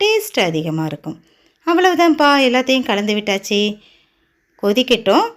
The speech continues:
கொஞ்சம் கொதிச்சதுக்கப்புறம் நீங்க எடுத்து பாருங்க. நல்லா கொதி வந்து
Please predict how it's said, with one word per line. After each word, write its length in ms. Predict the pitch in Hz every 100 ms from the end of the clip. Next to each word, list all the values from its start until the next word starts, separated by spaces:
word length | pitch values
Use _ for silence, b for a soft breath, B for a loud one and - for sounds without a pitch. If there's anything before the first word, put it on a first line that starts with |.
| _ _ _ _ _ _ _ _
கொஞ்சம் 340 | 277 247 220 220
கொதிச்சதுக்கப்புறம் 920 | 285 440 403 240 226 165 185 415 427
நீங்க 220 | 254 185
எடுத்து 260 | 180 - 226
பாருங்க. 560 | 185 165 170 277 427 -
நல்லா 540 | 208 202 247 285 349 349
கொதி 240 | 214 254
வந்து 560 | 240 175 175 320 427